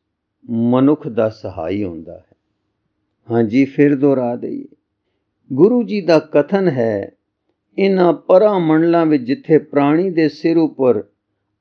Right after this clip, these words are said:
ਅਤ ਦੀ ਤਪਸ਼ ਅਤੇ ਕਹਿਰਾਂ ਦੀ ਗਰਮੀ ਹੁੰਦੀ ਹੈ, ਜੋ ਮਹਾਂ ਭਿਆਨਕ ਦੁੱਖ ਤੇ ਕਸ਼ਟ ਦੇਣ ਵਾਲੀ ਹੈ, ਉੱਥੇ ਨਾਮ ਪ੍ਰਾਣੀ ਦੇ ਸਿਰ ਉੱਪਰ ਠੰਡੀ ਛਾਂ ਕਰ ਦਿੰਦਾ ਹੈ।" ਨਾਮ ਹੀ ਮ੍ਰਿਤੂ ਤੋਂ ਪਰੇ ਦੇ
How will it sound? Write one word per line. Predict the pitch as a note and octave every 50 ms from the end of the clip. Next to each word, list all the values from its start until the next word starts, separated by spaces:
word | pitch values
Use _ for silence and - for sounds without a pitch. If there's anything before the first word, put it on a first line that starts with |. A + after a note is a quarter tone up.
| _ _ _ - - F#3 F#3+
ਅਤ | F#3 - -
ਦੀ | G3+ E3+ F3 F3+ D#3+ B2 - _ -
ਤਪਸ਼ | E3+ D#3+ D#3+ - G3 F3+ - - - -
ਅਤੇ | D#3+ - - E3 D3+ C#3+
ਕਹਿਰਾਂ | - _ - G3+ F3+ F3+ G#3 F#3+ F#3+ F3+ F3 E3
ਦੀ | D3 C#3+
ਗਰਮੀ | A2+ E2+ - C3 C3 C#3+ D#3+ F#3 G#3 G3
ਹੁੰਦੀ | E3+ C#3+ C3 A#2+ A2+ B2+ B2+ A#2+
ਹੈ, | A#2+ A2+ G#2+ G2+ G2 - _ _ _ _ _ _ _ -
ਜੋ | C#3+ G#2+ C#3+ D3+
ਮਹਾਂ | C#3+ C3 B2 A#2+ G#2+ F#2+ G#2 G#2 C3 D#3+ G3 G3+
ਭਿਆਨਕ | F#3+ - F3+ D#3+ C#3 A#2 G2 G#2 B2+ D3+ E3 - - -
ਦੁੱਖ | A2+ G2+ F#2+ E3+ F#3 F3+ -
ਤੇ | _ - E3 D3+ - - -
ਕਸ਼ਟ | - E3+ F3+ - - -
ਦੇਣ | D3+ B2 C3+ C#3 C#3+ D#3
ਵਾਲੀ | F#3 F3 D#3+ D3+ C#3+ C3+ B2+ C3 A#2+ A#2
ਹੈ, | A2+ G#2 G2+ G2 G2 G2 _ _ _ _ _ _ _ -
ਉੱਥੇ | E3 F3+ F#3+ F#3 - F#3 E3 D#3
ਨਾਮ | C#3 C3+ C3 C3 C#3 D3+ F3 F#3+ F#3
ਪ੍ਰਾਣੀ | F3+ D#3+ D#3 D3+ D3+ D#3 E3 F3 F3+
ਦੇ | D#3+ D#3 D3+ C#3
ਸਿਰ | C#3+ - - E3 D#3
ਉੱਪਰ | D#3+ C#3+ - - D3 C3 A#2+
ਠੰਡੀ | A#2 - - D3 D3+ D3+ D#3 D3+ C#3 -
ਛਾਂ | - - B2+ B2+ C#3+ E3
ਕਰ | - - D#3 C#3+ C3+
ਦਿੰਦਾ | A2+ B2 B2 A#2+ A#2 G#2+ A2+ A2 A2
ਹੈ।" | G#2+ G#2 G2+ G2 F#2+ F#2 _ _ _ _ _ _ _ _ _ -
ਨਾਮ | C#3+ C3+ C#3 C#3+ C#3+ C#3+ C#3+ D3 D#3+ F#3 A3 A3+ A3+ G#3+
ਹੀ | G#3 F#3
ਮ੍ਰਿਤੂ | E3 C#3+ D3+ D#3+ F3 - - G3 F#3+ F3+
ਤੋਂ | F3+ F3+ D#3+ C#3+ -
ਪਰੇ | - C#3 D3 D#3 E3+ E3 D3+
ਦੇ | C#3 D3+